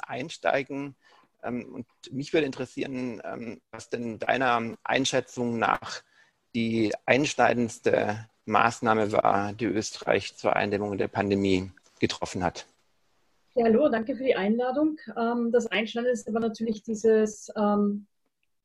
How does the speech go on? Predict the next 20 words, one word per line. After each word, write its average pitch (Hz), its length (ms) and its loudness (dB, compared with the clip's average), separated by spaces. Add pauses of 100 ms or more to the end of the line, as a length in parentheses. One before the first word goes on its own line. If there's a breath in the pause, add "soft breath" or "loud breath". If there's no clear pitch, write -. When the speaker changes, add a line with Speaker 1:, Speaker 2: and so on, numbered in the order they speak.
(160)
Speaker 2:
das - 220 -8
ganze 208 400 -2
Land, 190 440 -2 (360 loud breath)
ähm, 190 340 -4
auf 160 160 -8
Null 226 220 4
zu 214 120 -2
fahren, 185 300 -2
sozusagen. 190 720 -2
Also, 196 540 -2 (500)
dass 208 240 -6
Mitte 220 260 4
März 202 640 0
einfach 202 500 -4 (220)
gesagt 185 400 -2 (100)
wurde 214 240 6
von 208 200 -2
der 208 60 2
Politik, 208 540 2 (220)
ähm, 196 460 -2